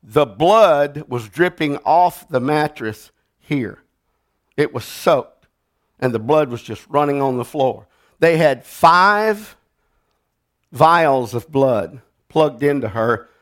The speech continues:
with blood pressure cuffs around them, forcing the blood into her. She was losing the blood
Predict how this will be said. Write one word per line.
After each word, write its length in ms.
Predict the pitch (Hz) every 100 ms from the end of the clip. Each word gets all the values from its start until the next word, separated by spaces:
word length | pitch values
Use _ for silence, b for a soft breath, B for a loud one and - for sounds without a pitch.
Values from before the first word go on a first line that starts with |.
| b b
with 480 | - 107 101 - - _ _ _ _ _ _ _ _ _ _ _
blood 200 | 143 151
pressure 320 | - 135 - 113
cuffs 320 | 127 120 -
around 240 | 123 120
them, 120 | 117
forcing 640 | 110 - 175 165 - 139 120
the 80 |
blood 320 | 113 127 127 -
into 260 | 135 135 113
her. 160 | 110
She 200 | - 147
was 140 | 123 110
losing 360 | 127 110 107
the 60 | 101
blood 280 | 107 104